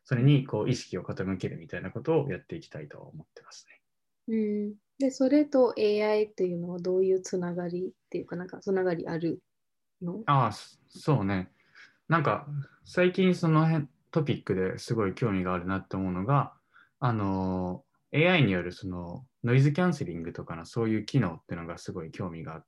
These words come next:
Speaker 1: て、なんか、あの、このご時世というか、世の中に普通歩いてる人とかってみんなこう、もうすでにイヤホンをしてとかヘッドホンをして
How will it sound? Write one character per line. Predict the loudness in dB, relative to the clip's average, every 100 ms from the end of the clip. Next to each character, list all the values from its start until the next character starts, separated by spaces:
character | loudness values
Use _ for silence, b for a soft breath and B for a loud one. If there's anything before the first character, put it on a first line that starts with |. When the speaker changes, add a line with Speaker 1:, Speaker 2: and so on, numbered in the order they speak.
| 0
Speaker 1:
て、 | 2 2 -4 _ B B B _
な | 0
ん | 2
か、 | 0 -2 B B B B _ _
あ | -4 -2
の、 | 0 0 -2
こ | 0
の | 2
ご | 4 2
時 | 0
世 | -2 -2
と | -2
い | -2
う | -4
か、 | -4 -6 -8 _ _ _
世 | 2
の | 6
中 | 6 4 -2
に | -6 -12 -16 -16
普 | -18
通 | -4 0
歩 | 2 2
い | 2
て |
る | -2
人 | -6
と | -8
か | -8
っ |
て | -4
み | 2
ん | 6
な | 6
こ | 4 4 2
う、 | 0
も | 0 0 -4
う |
す | -2
で | 0
に | 0
イ |
ヤ | 0 0
ホ | -6
ン | -12
を | -16
し | -12
て | -8 -8
と | -8
か | -8
ヘ | -10
ッ | -6
ド | -4
ホ | -2 -4
ン | -8
を |
し | -12 0
て | 2 2 0